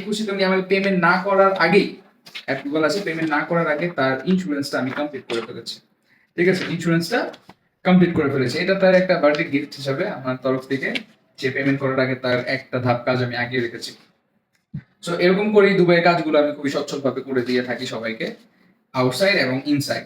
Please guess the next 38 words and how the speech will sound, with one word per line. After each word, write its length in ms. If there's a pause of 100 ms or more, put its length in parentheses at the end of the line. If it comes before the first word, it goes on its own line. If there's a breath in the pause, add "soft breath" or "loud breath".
(220)
ঠিক 180
আছে? 120 (480)
ইনসাইডে 300 (120)
যেটা, 180 (180)
আহ, 180 (100)
ফিমেল 320
যেটা 200
দেখলেন, 260
যেটা 180
স্ট্যাম্পিং, 340 (420 soft breath)
ওটা 120
হচ্ছে 200
ফিমেল, 260 (320)
ঠিক 160
আছে? 160
ক্যান্সার 280
থেকে 160
ভিসা 200
করেছি। 220 (220)
And 160 (400 soft breath)
অ্যাপ্রুভাল 480
যেটা 220
দেখলেন, 260 (140)
এটা 160
হচ্ছে 180 (120)
মেল, 140 (200)
ছেলের, 300 (400)
ঠিক 160
আছে? 160
এটা 180
ছেলের 360
অ্যাপ্রুভাল, 400
এটা 160
আউটসাইড 360
বাংলাদেশ 360
থেকে 200
যাবে। 160 (640 soft breath)
So, 60